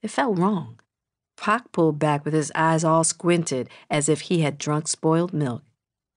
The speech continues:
He wiped his lips hard and said, "What the fuck?" I laughed my ass off. "See, I told you, dummy."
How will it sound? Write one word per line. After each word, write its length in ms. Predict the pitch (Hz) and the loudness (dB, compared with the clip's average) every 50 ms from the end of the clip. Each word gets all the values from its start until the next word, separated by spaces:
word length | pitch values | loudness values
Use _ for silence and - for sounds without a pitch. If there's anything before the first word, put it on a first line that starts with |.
| _ _ | _ _
He 160 | - - 233 | -2 0 2
wiped 320 | 220 190 196 190 190 190 - | 2 4 2 2 2 0 0
his 180 | 190 170 165 | -2 0 2
lips 200 | 180 175 175 - | 2 0 0 0
hard 360 | - - 180 170 170 170 170 165 | -2 -2 0 2 2 2 0 -2
and 120 | 151 147 | -2 -4
said, 340 | - - 165 156 160 160 - _ _ _ _ - | -2 -2 -2 -2 -2 -4 -6 _ _ _ _ -4
"What 280 | 196 294 508 523 - | 0 0 0 0 -2
the 120 | - 139 123 | -4 -6 -6
fuck?" 500 | - - - - - 233 262 285 - _ _ _ _ _ _ _ _ _ _ _ _ _ _ _ _ _ _ - | -8 -10 -6 -2 0 0 0 0 -4 _ _ _ _ _ _ _ _ _ _ _ _ _ _ _ _ _ _ -4
I 120 | 165 185 | -2 -2
laughed 520 | 180 147 135 131 135 147 156 180 196 - - | 0 0 0 2 2 4 4 4 2 2 0
my 360 | 180 170 160 156 156 156 - - - | 0 2 2 2 0 0 -2 -2 -2
ass 340 | 147 143 143 147 147 - | -2 0 0 -2 -2 -2
off. 260 | 165 151 127 123 117 - - - - | 0 0 0 0 -2 -4 -8 -14 -8
"See, 420 | - - - - 277 302 302 311 - | -6 -4 -2 0 2 2 2 2 0
I 180 | - 240 254 - _ | 0 -2 -4 -4 _
told 440 | - - - 262 311 302 285 214 170 | -6 -2 2 2 4 4 4 2 2
you, 120 | 180 185 | 2 0
dummy." 540 | 160 143 - 156 170 185 202 214 220 240 247 | 0 0 0 0 0 2 2 2 0 0 -2